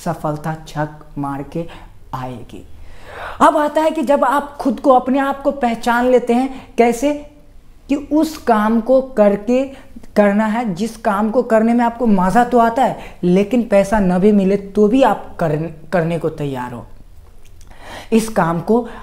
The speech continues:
आप अपने profession में बदल दो। दूसरा है आई, पहला आई identify, खुद को पहचानना। दूसरा आई है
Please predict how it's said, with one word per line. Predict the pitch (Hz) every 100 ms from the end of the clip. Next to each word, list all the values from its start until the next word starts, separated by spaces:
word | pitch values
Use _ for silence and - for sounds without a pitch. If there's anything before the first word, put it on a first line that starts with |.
| -
आप | 151 185 - - - - -
अपने | 165 - 190
profession | 196 185 170 165 165 151 160
में | 151 135
बदल | 131 117
दो। | 117 - - - - - - - - - - - - - - 208
दूसरा | 269 302 330
है | 311 311 - - - - -
आई, | 196 190 151 - - - - -
पहला | 214 226 262
आई | 254 262 - - 165
identify, | 170 190 190 247 233 233 - -
खुद | 190 -
को | 254
पहचानना। | 247 240 240 233 254 - - - - - - - -
दूसरा | 208 277 311 330
आई | - 240 226
है | 233